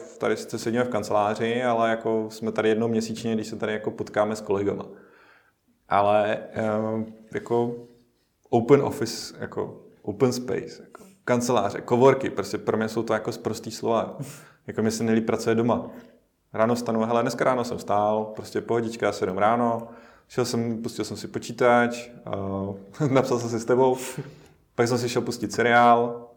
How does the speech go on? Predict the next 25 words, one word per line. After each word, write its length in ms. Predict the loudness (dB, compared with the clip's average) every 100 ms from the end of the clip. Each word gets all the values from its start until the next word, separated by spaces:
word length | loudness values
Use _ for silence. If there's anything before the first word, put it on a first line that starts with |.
| -4
jo, 140 | -2 0
pak 180 | -2
jsem, 300 | -2 -2 -2
pak 140 | -2 -4
jsem 200 | -2 0
odepsal 340 | 0 0 0
na 80 | 2
pár 200 | 2 2
mailů 300 | 2 2 2
a 60 | 2
pak 140 | -2
jsem 160 | -4 -4
jel 120 | -4
sem, 400 | -4 -4 -6 -12 -20 -20 _ -4
jo, 300 | -2 -4 -6
a 60 |
prostě 260 | -2 0 0
všecko 280 | -2 0 0
doma, 220 | 2 0
jako 220 | -2 -4 -6 -4
kdybych 360 | 0 0 0
měl 220 | -2 -2
počítač 400 | -2 -6 -4 -4 -2
v 40 |
práci, 480 | 0 0 0 -4